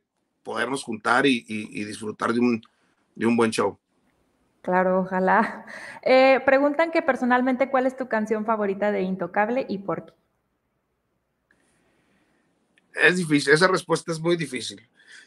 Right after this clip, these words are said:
Speaker 1: Y te voy a decir, es muy difícil porque en nuestra carrera nosotros somos muy, demasiado metiches. O sea, no dejamos de que nadie, nosotros somos los que traemos,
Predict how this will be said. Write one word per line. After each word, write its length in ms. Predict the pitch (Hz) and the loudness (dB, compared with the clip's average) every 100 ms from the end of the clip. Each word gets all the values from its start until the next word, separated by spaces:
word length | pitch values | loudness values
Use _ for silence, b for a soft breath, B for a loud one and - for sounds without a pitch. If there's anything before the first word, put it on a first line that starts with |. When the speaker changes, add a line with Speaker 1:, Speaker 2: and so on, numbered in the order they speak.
| B | B
Speaker 1:
Y 120 | - 143 | -6 6
te 100 | 196 | 6
voy 60 | |
a 20 | |
decir, 120 | 208 226 | 8 8
es 60 | |
muy 160 | 226 240 | 8 6
difícil 420 | 220 233 208 208 | 6 4 2 0
porque 760 | 208 190 - 185 175 165 160 _ _ _ _ _ _ _ _ _ _ _ _ _ _ _ _ - | 0 0 4 4 6 4 0 _ _ _ _ _ _ _ _ _ _ _ _ _ _ _ _ -4
en 220 | 156 165 | 0 0
nuestra 440 | 160 156 - 160 - | 0 -2 0 -2 -2
carrera 760 | 165 156 156 185 185 202 214 _ _ _ _ - | -2 0 0 2 2 2 -2 _ _ _ _ -8
nosotros 460 | 147 143 156 170 | -6 -4 -6 -6
somos 260 | 170 175 170 | -6 -4 -2
muy, 680 | 165 170 175 180 190 196 180 | 0 2 4 4 6 4 4
demasiado 560 | 165 151 143 143 156 | 2 0 2 2 2
metiches. 800 | 165 139 - 147 - 120 - - - | 2 -2 -2 -10 -8 -10 -10 -20 -16
O 20 | |
sea, 160 | - 120 | -6 -2
no 180 | 135 | 2
dejamos 400 | 147 147 156 156 | 2 2 0 0
de 120 | 147 - | 0 -2
que 120 | 127 | -2
nadie, 680 | 123 131 147 156 151 131 - _ _ _ _ _ _ _ _ _ _ _ _ - 123 | 4 8 8 6 2 0 -4 _ _ _ _ _ _ _ _ _ _ _ _ -20 -8
nosotros 480 | 135 127 156 170 160 | -4 0 0 0 2
somos 220 | 170 180 | 4 4
los 120 | 160 | 2
que 100 | 156 | 0
traemos, 720 | - 135 156 165 143 - - | 4 6 6 4 0 -8 -14